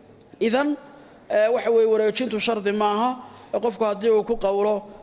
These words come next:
waqfigii wuxuu noqonayaa waqfi markaa laazimay. Shaygii haddaba marka la waqfiyo yaa leh? Waxaan waqfiga ayaa iska leh. Hadallo kala duwan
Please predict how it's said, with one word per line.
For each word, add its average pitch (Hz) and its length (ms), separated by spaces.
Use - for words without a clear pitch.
waqfigii 220 420
wuxuu 226 200
noqonayaa 202 480
waqfi 214 340
markaa 202 360
laazimay. 165 540
Shaygii 285 360
haddaba 277 240
marka 285 220
la 220 120
waqfiyo 208 360
yaa 208 220
leh? 147 120
Waxaan - 220
waqfiga 208 340
ayaa 214 200
iska 170 300
leh. - 100
Hadallo 254 400
kala 233 220
duwan 220 320